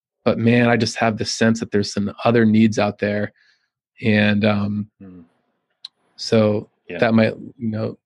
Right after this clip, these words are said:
Speaker 1: the decision to move, it will come at some point that might take you into a different season.
Speaker 2: Hmm. Yeah, yeah. Interesting. That, that's really interesting to me. So thanks for, thanks for,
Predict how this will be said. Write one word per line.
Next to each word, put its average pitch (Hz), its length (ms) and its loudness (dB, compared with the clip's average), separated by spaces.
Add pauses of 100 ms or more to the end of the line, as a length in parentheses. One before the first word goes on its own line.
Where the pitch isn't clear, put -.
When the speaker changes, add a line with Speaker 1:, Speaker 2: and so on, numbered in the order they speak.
(500)
Speaker 1:
the 117 120 4
decision 117 540 2
to 107 80 4
move, 107 600 2 (440)
it 117 60 -4
will 107 180 2
come 110 220 2
at - 140 -4
some 101 260 -2
point 104 440 -4 (160)
that - 160 0
might 113 240 2
take 117 240 0
you 107 80 4
into 104 240 -2
a - 40 -4
different - 400 -6
season. 104 500 0 (420)
Speaker 2:
Hmm. 98 220 -6 (440)
Yeah, 90 340 2 (260)
yeah. 95 320 0 (480)
Interesting. 104 760 -2
That, 113 400 0
that's 104 280 -4
really 123 260 0
interesting 90 600 -8
to 92 120 -14
me. 85 220 -8
So 90 240 -4
thanks 127 260 2
for, 95 360 -2 (100)
thanks 104 200 -2
for, 87 300 -4